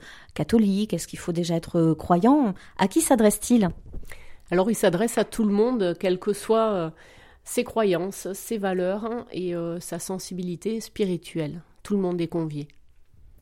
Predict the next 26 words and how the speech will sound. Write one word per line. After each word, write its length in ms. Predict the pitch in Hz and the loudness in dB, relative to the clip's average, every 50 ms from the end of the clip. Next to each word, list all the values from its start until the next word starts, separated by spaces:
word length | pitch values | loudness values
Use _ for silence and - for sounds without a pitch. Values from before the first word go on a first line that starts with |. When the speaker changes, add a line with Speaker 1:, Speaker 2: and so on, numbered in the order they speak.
| - - - - - - - - - - - - - - - - - - - - - | -20 -20 -20 -20 -20 -20 -20 -20 -20 -20 -20 -20 -20 -20 -20 -20 -20 -20 -4 4 8
Speaker 1:
Alors, 180 | 190 196 190 | 8 10 10
je 120 | 185 185 220 | 10 8 8
le 60 | 220 | 8
disais, 380 | 196 208 220 208 208 233 240 226 | 8 4 4 6 8 8 10 10
euh, 220 | 214 196 185 180 175 - | 10 10 8 6 6 6
en 120 | 196 214 | 4 4
commençant, 800 | 220 - 233 226 202 190 190 - - 269 277 294 311 330 339 330 - | 4 6 6 6 6 6 4 2 6 6 8 8 8 6 4 4 6
un 120 | 247 254 | 8 10
nouveau 280 | 254 254 262 226 254 247 | 10 10 10 8 6 6
parcours, 580 | - 220 208 - - - - 240 226 220 - | 6 4 4 2 -4 0 0 2 2 2 4
euh, 120 | 196 185 180 | 6 6 6
démarre 380 | 180 202 208 214 226 240 226 226 | 8 8 8 10 10 8 8 6
le 120 | 196 185 | 4 4
vendredi, 680 | 185 185 196 202 196 190 190 196 180 180 190 196 190 180 | 4 4 2 2 2 2 2 0 0 2 2 4 6 6
euh, 100 | 156 151 | 6 6
vingt 340 | 147 151 202 226 247 - - | 6 6 4 4 4 2 2
et 140 | 220 208 202 | 2 4 4
un 160 | 190 180 175 | 6 4 2
février 560 | 160 - - 170 165 165 170 190 190 220 262 | 0 0 -2 -2 -2 0 0 2 6 6 4
prochain. 580 | 262 - - 147 151 - - - 196 240 302 370 | 4 4 -2 -2 -2 0 2 2 4 6 6 4
C'est 180 | 359 - - 185 | 4 2 -2 -2
pour 200 | - - - - | -2 -4 -12 -12
tout 200 | - - - 302 | -8 -2 0 2
le 100 | 262 233 | 2 2
Pays 240 | - - 208 214 202 | 2 2 0 2 2
d'Aqua. 540 | 180 160 156 - - - 226 262 311 415 | 2 0 0 -2 -2 2 4 4 4 4